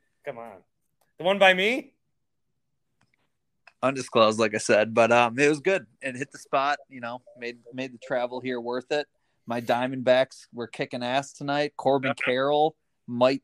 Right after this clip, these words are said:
Speaker 2: be the next big thing in the, uh, M L B. And
Speaker 1: That's what people are saying.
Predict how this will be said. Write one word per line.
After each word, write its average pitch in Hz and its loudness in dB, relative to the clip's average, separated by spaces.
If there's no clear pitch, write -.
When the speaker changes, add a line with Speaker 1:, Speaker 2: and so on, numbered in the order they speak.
Speaker 2:
be 131 -2
the 120 -2
next - -4
big 117 4
thing 135 2
in 131 0
the, 120 2
uh, 117 6
M 139 0
L 139 4
B. 160 4
And 117 0
Speaker 1:
That's 156 2
what 170 -2
people 180 4
are 165 6
saying. 160 -2